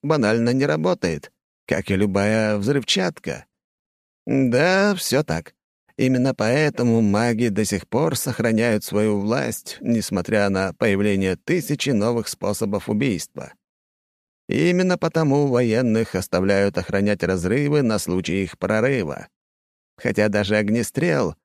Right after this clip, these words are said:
это не панацея против монстров, по крайней мере, не против всех. Слабых ещё можно убить пулями и снарядами,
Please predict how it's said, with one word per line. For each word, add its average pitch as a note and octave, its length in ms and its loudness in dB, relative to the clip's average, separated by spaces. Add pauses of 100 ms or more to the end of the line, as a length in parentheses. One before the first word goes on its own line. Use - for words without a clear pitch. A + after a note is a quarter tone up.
(400)
это F3 400 0
не D#3+ 160 2
панацея D3+ 720 0
против G2 400 -2
монстров, F#2 840 -2 (260)
по B2+ 100 2
крайней G#2 300 2
мере, G2 320 2 (360)
не C#3+ 200 2
против C3 500 -2
всех. - 520 -4 (540)
Слабых A2+ 640 0
ещё A#2 280 2
можно C3 480 2
убить C3+ 360 -2
пулями D3 480 2
и D3+ 100 0
снарядами, F2 680 -2